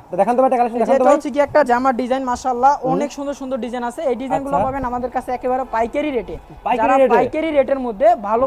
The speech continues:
Speaker 2: কালেকশন নিতে চান, অবশ্যই আমাদের সাথে যোগাযোগ করবেন।
Speaker 1: আচ্ছা,
Speaker 2: দেখেন
Speaker 1: দেখেন।
Speaker 2: ডিজাইন দেখেন, প্রতিটা কালেকশনের ডিজাইন খুবই সুন্দর ডিজাইন, খুবই চমৎকার ডিজাইন আছে। আর
Speaker 1: আচ্ছা।
Speaker 2: বান্টি বাজারের বুকে সব থেকে বড় শোরুম হচ্ছে আমাদের।
Speaker 1: এইগুলো কি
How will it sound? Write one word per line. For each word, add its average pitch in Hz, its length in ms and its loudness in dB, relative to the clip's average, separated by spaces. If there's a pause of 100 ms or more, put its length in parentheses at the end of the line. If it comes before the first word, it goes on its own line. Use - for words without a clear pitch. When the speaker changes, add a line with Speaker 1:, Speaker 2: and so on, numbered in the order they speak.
Speaker 2:
কালেকশন 277 380 -2
নিতে 277 200 -2
চান, 285 120 -2 (140)
অবশ্যই 269 320 -2
আমাদের 247 200 -4
সাথে 247 220 -6
যোগাযোগ 220 320 -4
করবেন। 170 220 -8 (220)
Speaker 1:
আচ্ছা, 180 280 0 (360)
Speaker 2:
দেখেন 240 180 2
Speaker 1:
দেখেন। 208 180 2
Speaker 2:
ডিজাইন 277 280 -2
দেখেন, 240 160 -4 (100)
প্রতিটা 277 360 -2 (100)
কালেকশনের 285 480 -2
ডিজাইন 269 240 -4 (140)
খুবই 294 220 -4 (100)
সুন্দর 254 300 -4
ডিজাইন, 254 220 -4 (320)
খুবই 294 220 -4 (100)
চমৎকার 294 440 -2
ডিজাইন 226 240 -6
আছে। 165 120 -12 (300)
আর 180 80 2
Speaker 1:
আচ্ছা। 190 120 -6
Speaker 2:
বান্টি 247 300 0
বাজারের 302 380 4
বুকে 262 200 0 (220)
সব 269 140 0 (120)
থেকে 294 160 -2 (100)
বড় 269 220 4
শোরুম 247 240 -4
হচ্ছে 247 220 -6
আমাদের। 180 240 -8 (220)
Speaker 1:
এইগুলো 277 240 8
কি 269 40 -2